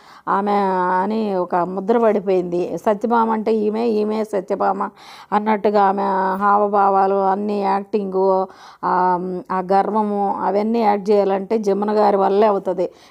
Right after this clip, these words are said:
వేరే ఏ యాక్టర్ ఏ లేడీకి కూడా చేయలేకపోయారు దాన్ని. ఎవరికి కూడా ఇవ్వలేదు మన డైరెక్టర్స్ వీళ్ళు. ఆమె ఒక్కటే సత్యభామ అంటే ఇప్పటికీ అప్పటికీ ఎవర్ గ్రీన్ అనమాట. ఎవర్ గ్రీన్ హీరోయిన్ ఈవిడేను. ఆ,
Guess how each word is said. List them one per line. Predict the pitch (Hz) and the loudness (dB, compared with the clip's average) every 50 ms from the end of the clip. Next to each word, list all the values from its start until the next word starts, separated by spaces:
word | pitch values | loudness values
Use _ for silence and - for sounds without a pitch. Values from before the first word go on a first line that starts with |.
| _ - | _ 2
వేరే | 208 214 226 226 233 226 | 4 4 6 6 4 4
ఏ | 220 208 202 202 | 4 4 4 4
యాక్టర్ | 220 226 220 214 220 208 202 - - 220 214 | 4 4 2 2 0 -2 -4 -4 -2 0 2
ఏ | 226 240 220 208 202 208 | 2 4 4 4 6 6
లేడీకి | 226 214 202 202 202 196 | 6 6 4 4 2 2
కూడా | 190 202 202 220 | 2 2 2 0
చేయలేకపోయారు | 226 - 220 202 196 202 202 196 202 202 190 190 185 180 180 185 185 | 0 0 0 2 2 2 2 0 0 0 0 0 0 0 0 0 -2
దాన్ని. | 190 180 180 180 180 185 196 214 254 320 - _ - - - - - - | 0 0 0 -2 -2 -2 -4 -6 -6 -6 -10 _ -20 -20 -20 -14 -4 0
ఎవరికి | 202 202 202 233 254 254 - | 0 2 2 2 0 0 2
కూడా | 247 240 240 240 233 | 0 2 2 2 2
ఇవ్వలేదు | 202 196 226 240 233 220 202 196 185 175 180 175 175 175 175 | 2 2 2 4 4 4 4 4 4 2 2 2 2 0 0
మన | 175 175 175 175 175 175 | -2 -2 -2 -2 -2 -2
డైరెక్టర్స్ | 175 180 185 190 196 202 202 202 214 196 196 - | 0 0 2 2 2 0 0 -2 -6 -6 -4 -2
వీళ్ళు. | 202 202 196 185 185 190 185 185 196 | -2 -2 -2 -2 -2 0 0 2 2
ఆమె | 233 220 202 185 190 190 202 196 | 2 2 2 2 2 0 0 -2
ఒక్కటే | 190 - - 226 262 254 233 | -4 -4 -4 -2 0 0 0
సత్యభామ | 233 233 202 180 - 202 202 202 196 185 185 | 0 -2 -4 -2 -2 -2 0 0 0 0 -2
అంటే | 180 180 175 175 165 - - - - - - | -4 -4 -4 -6 -6 -6 -10 -20 -20 -6 -2
ఇప్పటికీ | - 208 202 208 - 220 214 208 233 220 | -2 -2 0 0 0 -2 0 2 2 2
అప్పటికీ | 208 190 196 - 202 208 - 214 | 2 2 0 -2 -4 0 2 2
ఎవర్ | 208 202 185 190 196 208 208 | 2 4 2 2 0 0 -2
గ్రీన్ | 208 190 196 202 208 220 214 | -2 -2 -2 -2 0 0 0
అనమాట. | 202 185 185 180 180 180 180 175 | -2 -2 -4 -2 -2 -4 -2 -2
ఎవర్ | 180 175 180 190 202 208 | -2 -2 0 0 0 -2
గ్రీన్ | 202 202 208 208 202 208 | -2 -2 -2 -2 -2 -2
హీరోయిన్ | 196 190 190 190 190 185 180 180 185 190 208 247 - _ _ - - _ - | -2 -2 0 0 0 0 -2 -2 -4 -6 -6 -8 -12 _ _ -20 -12 _ -2
ఈవిడేను. | 208 208 202 202 202 202 190 185 190 208 190 | 0 2 2 2 2 0 0 -2 -2 -4 -4
ఆ, | 190 - 190 190 190 185 185 | -2 0 2 4 4 4 4